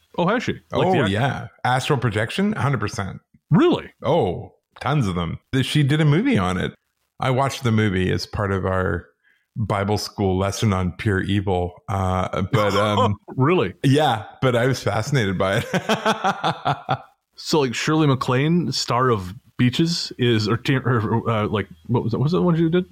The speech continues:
Speaker 2: Oh, she did Terms of Endearment.
Speaker 1: Terms of Endearment, that's it.
Speaker 2: And lots of other amazing movies, yeah.
Speaker 1: And so she, but she's the devil because of this movie.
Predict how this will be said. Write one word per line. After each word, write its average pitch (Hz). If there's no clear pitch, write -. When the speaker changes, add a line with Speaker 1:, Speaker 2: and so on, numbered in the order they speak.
Speaker 2:
Oh, 113
she 117
did 131
Terms 131
of 117
Endearment. 104
Speaker 1:
Terms 156
of 135
Endearment, 107
that's 110
it. 117
Speaker 2:
And 110
lots 104
of 104
other 98
amazing 101
movies, 110
yeah. 85
Speaker 1:
And 127
so 135
she, -
but 127
she's 127
the 117
devil 101
because 92
of 90
this 98
movie. 85